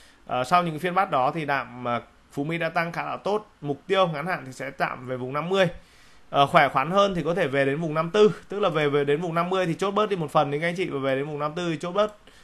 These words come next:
ờ, chốt, ờ, tiếp theo. Nói chung nó còn phụ thuộc vào cái nhịp hồi này của thị trường đi đến đâu. Ờ, chúng ta từ từ thì chúng ta phân tích. B F C thì hiện tại ở đây có vùng, ờ, mười bảy, mười bảy chấm năm. Tất nhiên là B F C thì nó đang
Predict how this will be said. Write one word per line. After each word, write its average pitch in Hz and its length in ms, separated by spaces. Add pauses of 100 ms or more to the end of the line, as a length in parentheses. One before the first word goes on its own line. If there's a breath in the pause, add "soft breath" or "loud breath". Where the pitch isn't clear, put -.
(160 soft breath)
ờ, 135 120
chốt, 180 200 (280)
ờ, 147 180
tiếp 185 200
theo. 220 200 (160)
Nói 139 140
chung 175 160
nó 160 120
còn 160 120
phụ 156 140
thuộc 143 220
vào 131 160
cái 135 100
nhịp 151 160
hồi 135 180
này 127 100
của 123 80
thị 123 120
trường 127 260
đi 139 80
đến 147 120
đâu. 170 180 (500 loud breath)
Ờ, 139 160
chúng 147 140
ta 156 120
từ 156 140
từ 143 220
thì 123 140
chúng 135 100
ta 151 100
phân 151 160
tích. - 200 (2250 loud breath)
B 180 80
F 202 140
C 208 320
thì 185 80
hiện 151 220
tại 139 180
ở 117 60
đây 180 340
có 151 240
vùng, 165 360
ờ, 135 160 (400)
mười 156 160
bảy, 156 160
mười 131 140
bảy 123 120
chấm 143 160
năm. 196 180 (920)
Tất 185 140
nhiên 208 140
là 180 60
B 170 60
F 185 140
C 196 220
thì 175 80
nó 143 240
đang 165 220